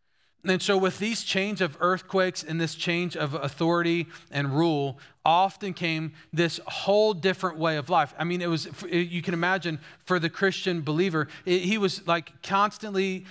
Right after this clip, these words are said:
changing his approach and shifting his way. Even family members gone. Even the name of the city was changed multiple times. And I believe that this is a reference to this. And he says this,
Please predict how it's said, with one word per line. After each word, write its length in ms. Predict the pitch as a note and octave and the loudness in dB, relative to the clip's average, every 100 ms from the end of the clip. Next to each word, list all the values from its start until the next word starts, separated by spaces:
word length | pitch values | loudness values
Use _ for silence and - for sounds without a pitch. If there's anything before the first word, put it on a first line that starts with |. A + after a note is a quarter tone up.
| - | -10
changing 840 | - - G3 G3+ F#3+ D#3+ D#3 D3+ C#3+ - | -2 2 2 0 -2 0 0 -2 -6 -10
his 200 | - F3+ | -2 0
approach 720 | D#3+ D#3+ - F3+ E3 D#3 - - _ _ | 0 -2 0 0 0 -6 -14 -14 _ _
and 160 | D#3+ D#3 | -4 -2
shifting 520 | - G#3+ G3+ - F3 | 2 2 2 -2 -2
his 200 | E3 D#3 | -2 2
way. 260 | E3+ D#3+ C#3+ - - | 2 2 -2 -12 -6
Even 380 | G3 A3 G#3 F3 | -2 0 0 0
family 440 | - F#3+ G3+ G3+ | 0 0 2 0
members 360 | F3+ D#3+ C#3+ - | 0 0 -2 0
gone. 260 | D#3 C#3 - - | 0 0 -4 -8
Even 400 | E3 F#3+ G3+ F#3+ | -2 0 0 0
the 100 | E3 | 0
name 460 | E3+ E3+ F3+ G3+ G3+ | 2 2 0 0 -2
of 160 | E3 | -2
the 80 | D3+ | -2
city 440 | D#3+ - G3 G3 F3 | -2 0 0 0 -2
was 280 | D#3 D#3+ | -2 -2
changed 480 | - F3 D#3 D#3 - - - | -2 -2 -2 -4 -8 -14 -6
multiple 420 | E3 E3 E3 D3+ | -2 -2 -2 -6
times. 440 | D#3 E3 D3+ C#3+ - - | -2 0 0 -2 -12 -16
And 120 | - D#3+ | -4 0
I 100 | D#3+ | 0
believe 380 | F3 F#3+ A#3+ | 0 -2 -4
that 120 | G#3 F3+ | -6 -2
this 180 | F#3 | -2
is 120 | F#3 D#3+ | -2 -4
a 80 | |
reference 420 | D#3+ E3 E3 D#3+ - | 0 0 0 -6 -8
to 140 | E3 | -2
this. 240 | F#3 E3 | -2 0
And 80 | D#3 | -2
he 80 | E3+ | -2
says 260 | E3+ E3+ C#3 | 0 -2 2
this, 280 | F#3 E3 | 0 0